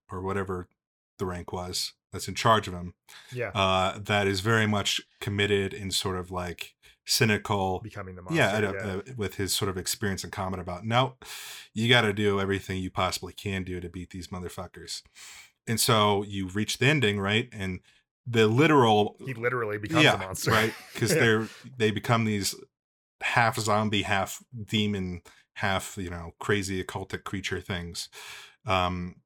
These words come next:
Speaker 1: they're making an army of, you know, Nazi zombies, essentially, right?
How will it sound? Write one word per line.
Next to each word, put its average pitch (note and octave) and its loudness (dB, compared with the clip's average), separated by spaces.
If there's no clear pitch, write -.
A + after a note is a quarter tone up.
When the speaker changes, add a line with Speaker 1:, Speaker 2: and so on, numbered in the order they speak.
Speaker 1:
they're G2+ -2
making F#2+ -4
an F#2 -6
army F#2 -4
of, E2+ -14
you A2+ -4
know, E2+ -8
Nazi G2+ -2
zombies, E2+ -8
essentially, - -12
right? G2 -14